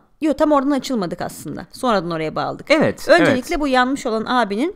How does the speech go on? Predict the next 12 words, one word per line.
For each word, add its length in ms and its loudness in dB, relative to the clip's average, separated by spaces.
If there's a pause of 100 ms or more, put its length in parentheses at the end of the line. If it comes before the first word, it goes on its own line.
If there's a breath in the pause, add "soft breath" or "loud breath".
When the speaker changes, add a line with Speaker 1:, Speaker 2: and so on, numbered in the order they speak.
(120)
Speaker 2:
Evet. 160 2
Speaker 1:
başından 400 2
geçenleri 500 0
gördük 340 -4
kısaca. 420 -10
Speaker 2:
Evet. 160 2
Speaker 1:
Clark, 280 2
Clark 280 0
sanıyorum 400 -8
ismi. 280 -8
Speaker 2:
Clark 260 2
mıydı? 320 -6